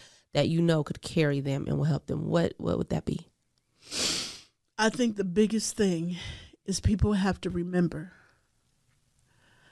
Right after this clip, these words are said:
Speaker 2: that life is a journey, not a destination. It's a journey, and you gotta walk your journey. You gotta stay on this journey. And you, there'll be ruts, there'll be mountains to climb,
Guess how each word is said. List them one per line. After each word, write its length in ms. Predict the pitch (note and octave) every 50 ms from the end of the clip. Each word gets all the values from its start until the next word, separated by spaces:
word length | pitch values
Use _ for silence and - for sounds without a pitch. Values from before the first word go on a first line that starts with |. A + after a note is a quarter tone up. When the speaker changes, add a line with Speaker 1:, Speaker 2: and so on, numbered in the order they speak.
| _ _ _ _ _ _ _ _ -
Speaker 2:
that 140 | E3 D#3+
life 280 | D#3 D#3+ E3+ F3+ D#3 -
is 140 | E3+ E3 E3+
a 80 | -
journey, 420 | - - - F3 E3+ D#3+ D3+ D#3 D#3+
not 240 | E3 D3+ D3+ D#3+ D#3+
a 60 | D#3+
destination. 800 | - - D#3+ C#3+ - - - E3+ E3 F3 F3 - - - - - - _ _ _ _ _ _ _ _ _ _ _ _ _ _ _ _ _ _ _ _ _ _ _ _ _ _ _ _ _ _ _ _ _ _ _ - - _ _ _ _ _ _ _ _ _ _ _ _ _ _ _
It's 200 | - - - -
a 40 | -
journey, 560 | - - E3+ E3 F3 E3 D#3+ F3+ G3+ G#3+ - _ _ _ _ _ -
and 160 | C4 F#3 G3 G3
you 60 | F#3+
gotta 240 | F#3 F#3+ F#3+ F3+ F3+
walk 380 | F3 F#3 F3 E3+ F3+ - - -
your 80 | E3+
journey. 500 | F3 - F#3 F#3 F#3+ F#3 F3+ G3+ G#3 - _ -
You 140 | - G3 F#3
gotta 200 | - F3+ F3 F3
stay 300 | - - - F3 F3+ F3+
on 140 | F3+ F#3
this 180 | F3 F3 F#3 -
journey. 580 | - - F3 F3+ F3+ F3 F3 F3 - D#3+ - _ _ _ - - - _ _ -
And 160 | - G#3 G3
you, 160 | F#3 F#3 F3+
there'll 220 | E3+ F#3+ F#3+ F#3+
be 140 | E3+ F3+ F3
ruts, 680 | E3+ D#3+ E3 F3+ F3+ F#3+ G#3 - - - - - - -
there'll 220 | E3 F3+ F3+ F3
be 120 | E3 E3+ F3
mountains 680 | F3 F3+ F#3 F#3 F#3+ G3+ G#3 - G3 G3+ G3+ F#3 - -
to 80 | G3 G3
climb, 720 | - - - A3 G#3 G3+ G3+ G3+ G3 G3 G3 F#3+ F#3+ G3